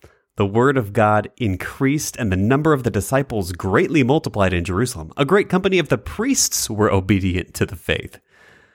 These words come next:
Stephen, full of faith and power, performed great wonders and signs among the people. But some of those who were of the synagogue called the Libertines, and of the Cyrenians, of the Alexandrians, and those of Cilicia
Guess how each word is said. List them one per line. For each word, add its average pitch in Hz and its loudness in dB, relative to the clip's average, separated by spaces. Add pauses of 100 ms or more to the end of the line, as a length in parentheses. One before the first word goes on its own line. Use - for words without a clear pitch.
(300)
Stephen, 107 0 (260)
full 127 2
of 92 0
faith - 0
and 92 -2
power, 95 2
performed 87 -4
great 110 0
wonders 113 2
and 85 -4
signs 120 0
among 85 -2
the 80 -8
people. - -10 (680)
But - -6
some - 0
of 311 2
those 190 2
who 185 2
were 165 2
of 135 -4
the 131 -4
synagogue 117 0
called 113 0
the 101 0
Libertines, 104 -2 (300)
and 98 0
of 92 0
the 87 -2
Cyrenians, 95 -2
of 90 -2
the 95 -2
Alexandrians, 113 2
and 98 0
those 107 2
of 92 -6
Cilicia 123 0